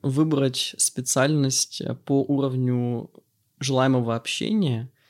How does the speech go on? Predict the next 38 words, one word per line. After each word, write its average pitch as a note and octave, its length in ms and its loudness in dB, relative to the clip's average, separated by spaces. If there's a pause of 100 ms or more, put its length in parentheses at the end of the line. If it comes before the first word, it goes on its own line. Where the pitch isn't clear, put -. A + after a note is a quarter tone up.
(140)
То B2+ 80 -4
есть - 200 -4
есть C#3+ 560 -2
вот A#2+ 420 -4
фронтендер, F#3+ 720 0
который F3 380 -2
общается E3+ 500 -4
сорок D3+ 340 -2
процентов C#3 540 -6
времени, C3 600 -2
есть, C#3 200 -2
наверное, B2+ 340 0
те, C3 140 -2
которые B2 300 -4
общаются B2 520 -4
там A2+ 280 -4
девяносто B2 540 0
процентов. D3+ 560 -6 (560)
Но C3 160 2
вот C#3 280 -2 (340)
ты C#3 320 4
упомянула C3 800 2 (280)
разработчика C3 680 0
баз A#2+ 280 0
данных, B2+ 640 -2 (120)
мне A#2+ 100 0
кажется, B2 380 0
он A#2 100 0
ни A#2 60 0
с - 120 -2
кем A#2 280 -2
не A2+ 100 -4
общается. - 500 -2
<laughs> A#2+ 120 6
Или D3 160 4
это D#3+ 100 4
тоже D#3+ 300 4
миф? D#3 260 6